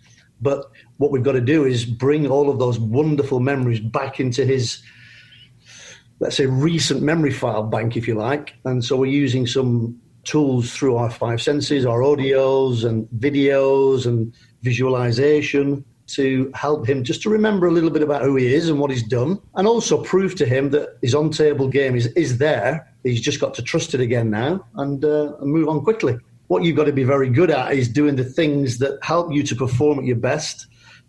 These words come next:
things that you can actually control. And it's important to get rid of all the things you can't control that you can get, you know, frustrated with, that can affect the way you feel. So he's got a little bit caught up in trying to control things that he can't control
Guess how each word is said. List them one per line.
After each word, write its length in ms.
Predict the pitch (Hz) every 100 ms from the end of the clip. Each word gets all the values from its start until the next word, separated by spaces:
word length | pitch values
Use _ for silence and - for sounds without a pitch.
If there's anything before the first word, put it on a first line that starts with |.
| _
things 280 | - 175 143
that 140 | 151 151
you 120 | 156
can 120 | 151
actually 240 | 151 120
control. 680 | 151 147 143 180 175 127 -
And 100 | 123
it's 120 | 127
important 460 | 151 131 156 151 143
to 80 | -
get 160 | 147 -
rid 120 | 139
of 80 | 135
all 140 | 139
the 120 | 127
things 220 | 143 139
you 100 | 120
can't 380 | 120 165 175 135
control 600 | 123 113 117 113 139 160 _
that 140 | 139 143 - -
you 120 | 147
can 140 | 139
get, 280 | 131 143 - _
you 200 | 160 151
know, 100 | 143
frustrated 680 | 117 139 - - 180 165 131
with, 360 | 117 127 151 - _ - -
that 80 | -
can 140 | 160
affect 420 | 151 - 165 -
the 80 | 151
way 120 | 147
you 100 | 147
feel. 380 | 123 202 196 123
So 500 | 117 156 156 143 139 - - - - -
he's 100 | 139
got 140 | 185
a 40 | 170
little 220 | 190 180
bit 420 | 156 - - -
caught 260 | 175 160 170
up 140 | 160
in 400 | 151 147 135 120 - -
trying 160 | 156
to 60 | 151
control 380 | 147 123 151 147
things 220 | 147 127
that 140 | 139 -
he 60 |
can't 340 | 135 156 156 123
control 600 | 123 120 131 151 196